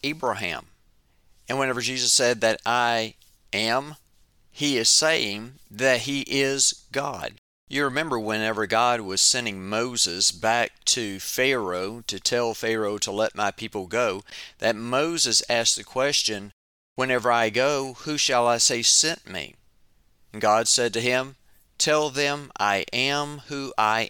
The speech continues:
am." Jesus here in John chapter eight and verse fifty-eight is making reference to that "I am." We also go over to Colossians chapter one and verses sixteen and following, as Paul writes,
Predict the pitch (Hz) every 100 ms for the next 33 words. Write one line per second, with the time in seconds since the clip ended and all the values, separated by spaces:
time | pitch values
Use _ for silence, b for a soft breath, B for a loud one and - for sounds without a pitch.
0 | - 107 95 78 82 - _ _ _ -
1 | 117 120 113 127 120 123 123 95 104 98
2 | 107 107 - 110 101 92 - 101 117 -
3 | b b - 104 117 - 120 - 107 123
4 | 131 123 110 117 127 - 120 107 104 120
5 | 147 - 117 - - - - 180 170 90
6 | 90 B B B 110 98 113 123 - -
7 | 107 104 104 - 107 92 69 65 - _
8 | _ - 165 - - 139 117 110 110 101
9 | 101 104 104 107 98 110 95 107 92 110
10 | 107 95 95 - - 107 - 123 123 104
11 | 92 95 90 90 87 117 - _ _ -
12 | 120 - - 147 156 135 104 92 104 -
13 | -